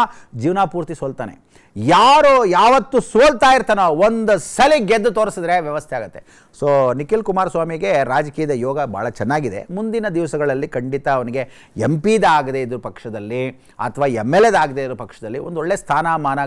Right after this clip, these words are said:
ಗೌರವ ತನಗೆ ಸಿಗೋದು ಗ್ಯಾರಂಟಿ ಅಂತ ಶತಸಿದ್ಧ. ಬರ್ದಿಟ್ಕೊ, ಅವರ ತಾತನ ಕಾಲಕ್ಕೆ ಅವನು ಒಳ್ಳೆ ಉನ್ನತ ಸ್ಥಾನಕ್ಕೆ ಹೋಗೋದು ತಾತ ನೋಡೇ ನೋಡ್ತಾರೆ ಅಂತ ಇದೆ. ಅವ್ರು ಯಾಕೆಂದರೆ ಮೂರು ತಲೆಮಾರು ಒಂದು ಸಂಸ್ಕಾರ ಕಲ್ತಿದ್ದಾರೆ. ಇವತ್ತು ದೇವೇಗೌಡರ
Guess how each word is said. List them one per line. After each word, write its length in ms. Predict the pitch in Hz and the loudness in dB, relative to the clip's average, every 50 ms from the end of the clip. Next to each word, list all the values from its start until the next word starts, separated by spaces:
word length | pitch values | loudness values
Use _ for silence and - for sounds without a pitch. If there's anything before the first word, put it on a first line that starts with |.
| 127 113 | -4 -6
ಗೌರವ 240 | 120 123 127 147 170 - 135 | -6 -4 -4 -6 -6 -4 -6
ತನಗೆ 220 | 117 120 107 - | -6 -6 -8 -10
ಸಿಗೋದು 300 | - 113 135 143 143 127 95 | -6 -4 -2 -2 -2 -4 -6
ಗ್ಯಾರಂಟಿ 380 | 104 113 120 123 117 - 113 104 101 | -6 -6 -6 -8 -10 -10 -12 -12 -12
ಅಂತ 80 | 101 170 - | -12 -12 -12
ಶತಸಿದ್ಧ. 400 | - 107 120 120 - 104 92 92 90 98 | -10 -10 -10 -10 -10 -12 -10 -10 -8 -6
ಬರ್ದಿಟ್ಕೊ, 360 | 117 123 135 131 - - - - - _ _ - _ | -6 -6 -6 -6 -8 -10 -14 -16 -16 _ _ -12 _
ಅವರ 120 | - 120 117 - - | -4 -4 -4 -2 0
ತಾತನ 340 | 135 160 170 - 180 180 180 160 - | 2 2 4 2 2 0 0 -2 0
ಕಾಲಕ್ಕೆ 480 | 147 143 139 139 135 120 - - 208 226 226 - - - - - _ - 117 156 | 0 2 2 0 -2 -4 -2 0 0 0 0 -4 -14 -20 -20 -12 _ 2 4 4
ಅವನು 320 | 165 156 127 110 - 170 - - _ 127 156 | 6 4 4 2 0 -4 -6 -8 _ -4 -2
ಒಳ್ಳೆ 240 | 190 214 214 196 170 151 | 0 2 4 2 2 2
ಉನ್ನತ 200 | 151 165 165 151 156 - - | 0 -2 -2 -2 -2 -4 -2
ಸ್ಥಾನಕ್ಕೆ 400 | 147 135 135 131 117 - 113 95 139 | -2 -2 -2 -2 -6 -10 -8 -6 -4
ಹೋಗೋದು 360 | 151 151 127 117 110 156 233 285 - - - _ - - | -4 -2 -2 -4 -4 -2 -2 -2 -4 -6 -16 _ 2 4
ತಾತ 240 | 208 202 180 - 214 269 233 147 139 | 6 6 6 6 4 2 2 0 -2
ನೋಡೇ 240 | 147 156 160 170 180 190 208 240 240 220 | 0 0 0 0 2 2 4 4 4 4
ನೋಡ್ತಾರೆ 400 | 196 180 160 - 170 156 147 135 123 113 | 2 2 2 0 0 0 0 -2 -4 -6
ಅಂತ 100 | 117 - 240 247 185 120 135 | -8 -10 -10 -8 -4 0 2
ಇದೆ. 160 | 170 220 208 - - - _ _ _ _ - | 4 4 4 2 -2 -12 _ _ _ _ -6
ಅವ್ರು 120 | 117 131 156 | -4 -2 -2
ಯಾಕೆಂದರೆ 320 | 170 - 220 214 202 180 151 147 165 | 0 -2 -2 0 0 0 0 0 -2
ಮೂರು 160 | 202 226 190 | -2 -2 0
ತಲೆಮಾರು 840 | - 180 175 185 196 196 190 196 190 151 143 160 196 208 - - _ _ _ - 151 | 2 2 2 4 4 4 2 4 2 2 0 0 0 -2 -4 -10 _ _ _ -6 -6
ಒಂದು 100 | 170 135 - | -4 -2 -2
ಸಂಸ್ಕಾರ 340 | 151 180 180 - - 220 226 - | -2 -4 -2 0 0 0 0 0
ಕಲ್ತಿದ್ದಾರೆ. 340 | 151 139 127 131 117 95 82 - _ _ _ - - _ _ - | -2 -4 -4 -4 -6 -6 -8 -14 _ _ _ -20 -20 _ _ 0
ಇವತ್ತು 260 | 165 220 226 - - - 170 | 0 0 0 2 0 0 2
ದೇವೇಗೌಡರ 440 | 160 165 180 190 170 180 175 160 | 2 2 2 2 2 0 0 -2